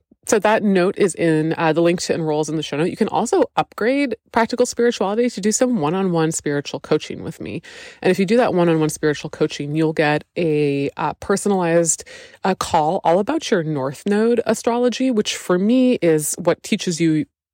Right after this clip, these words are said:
it's a huge chunk of teaching you your life purpose and what you're meant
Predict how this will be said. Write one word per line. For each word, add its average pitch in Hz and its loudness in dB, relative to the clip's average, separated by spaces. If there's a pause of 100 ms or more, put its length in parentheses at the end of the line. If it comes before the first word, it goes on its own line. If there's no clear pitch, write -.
it's - -2
a 185 0
huge - 0
chunk 156 0
of 160 -4
teaching 151 -6
you 139 -2
your 139 0
life 131 -2
purpose - -2
and 147 0
what 143 -4
you're 147 2
meant 135 -6